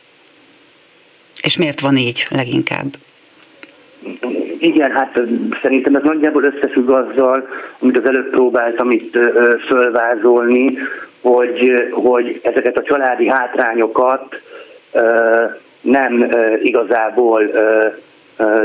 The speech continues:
Speaker 2: tudják átlépni ezek a gyerekek, és hát jellemzően azért nem tudják átlépni, mert még egyszer mondom, hogy sem az oktatási rendszer, de mondjuk a, a szociálpolitika rendszere sem,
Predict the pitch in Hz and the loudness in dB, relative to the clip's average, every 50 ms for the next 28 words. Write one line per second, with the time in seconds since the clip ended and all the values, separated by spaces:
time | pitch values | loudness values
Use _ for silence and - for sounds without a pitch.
0 | 104 104 - 135 123 107 110 127 117 110 107 - - - 135 131 131 117 - 120 | 0 0 0 0 0 2 0 0 0 0 -2 -6 -6 -4 -2 -2 -2 0 0 0
1 | 117 117 107 - 117 110 117 117 120 117 - 110 98 101 123 131 139 139 - 151 | 2 2 0 0 0 0 0 0 0 -2 -2 -2 0 0 0 0 0 0 -2 -2
2 | 139 - 135 - 139 131 - 131 135 - 143 143 135 135 143 139 127 147 143 156 | -2 -2 -4 -4 -4 -2 0 0 0 2 2 2 2 2 0 0 0 0 0 0
3 | 143 - 127 123 113 120 127 120 120 117 - 131 120 117 113 127 123 123 117 - | 0 0 0 0 2 2 2 2 2 2 0 0 0 2 2 2 0 0 0 0
4 | 127 123 123 123 - 131 131 131 131 139 143 143 151 151 - - - - - - | -2 -2 -2 0 0 2 2 2 2 2 2 2 2 2 -2 -6 -12 -14 -18 -8
5 | - - 113 120 135 135 123 123 117 - - 123 117 127 127 120 113 120 117 117 | -4 -2 0 2 2 2 2 0 -2 -2 -2 -2 0 2 2 2 2 0 0 0
6 | 113 - - - 131 123 120 117 120 117 - 123 113 120 123 113 113 - 127 123 | -2 -2 -2 0 0 0 0 0 0 -2 0 -2 0 0 0 0 0 0 -2 0
7 | 110 110 107 107 - - 117 107 104 110 123 120 117 113 - - - - - - | 0 0 -2 -2 -2 -2 -2 -2 0 0 0 0 0 0 -2 -6 -10 -14 -18 -12
8 | _ - 113 110 113 113 117 120 113 110 107 - 117 113 113 113 - - 156 147 | _ -4 0 0 2 2 2 0 0 0 0 0 0 0 -2 -2 -2 -2 -2 0
9 | - - 139 127 120 117 104 120 120 113 113 113 127 123 123 120 120 123 120 110 | 0 0 0 2 0 0 0 0 0 0 0 0 0 0 2 2 2 0 -2 -2
10 | - 123 117 117 110 - - - 147 135 127 123 - - | -2 -2 0 0 -2 -2 -2 -2 0 0 -2 -4 -4 -6